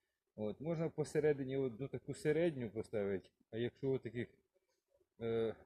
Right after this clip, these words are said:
от є там три-чотири повних, або більш-менш повних,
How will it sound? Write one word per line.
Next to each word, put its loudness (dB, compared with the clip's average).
от -6
є 0
там -10
три-чотири -2
повних, 0
або -6
більш-менш -6
повних, -8